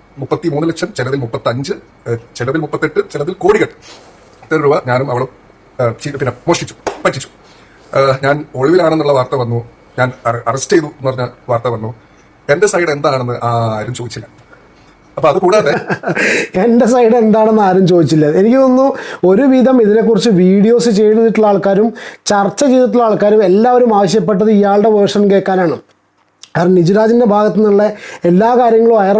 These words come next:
Speaker 2: പറ-, അയാൾ പറഞ്ഞ സ്ഥിതിക്ക് എനിക്ക് തോന്നുന്നു ലാസ്റ്റ് ഖാദർ കരിപ്പൊടി ഒരു പബ്ലിക് കേരളയിൽ വന്ന സമയത്ത് എടുത്ത് ചോദിച്ചിട്ടുള്ളൊരു സംഭവമാണ്. അതായത് എന്ത് ഏത് സ്ഥലത്ത് വേണമെങ്കിലും ചർച്ചയ്ക്ക് റെഡിയാണ്, ഒരു ഓപ്പൺ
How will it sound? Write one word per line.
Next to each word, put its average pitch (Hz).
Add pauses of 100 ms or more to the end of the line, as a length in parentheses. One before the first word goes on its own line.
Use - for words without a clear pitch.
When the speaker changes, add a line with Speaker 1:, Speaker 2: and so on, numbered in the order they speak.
(140)
Speaker 2:
പറ-, 196
അയാൾ 208
പറഞ്ഞ 190
സ്ഥിതിക്ക് 196 (960)
എനിക്ക് 233
തോന്നുന്നു 294
ലാസ്റ്റ് 240 (300)
ഖാദർ 196
കരിപ്പൊടി 220
ഒരു 220
പബ്ലിക് 196
കേരളയിൽ 220
വന്ന 208 (100)
സമയത്ത് 208 (280)
എടുത്ത് 147
ചോദിച്ചിട്ടുള്ളൊരു 233
സംഭവമാണ്. 180 (440)
അതായത് 175 (600)
എന്ത് 214 (200)
ഏത് 220 (100)
സ്ഥലത്ത് 190
വേണമെങ്കിലും 196
ചർച്ചയ്ക്ക് 180
റെഡിയാണ്, 214 (320)
ഒരു 185 (100)
ഓപ്പൺ 190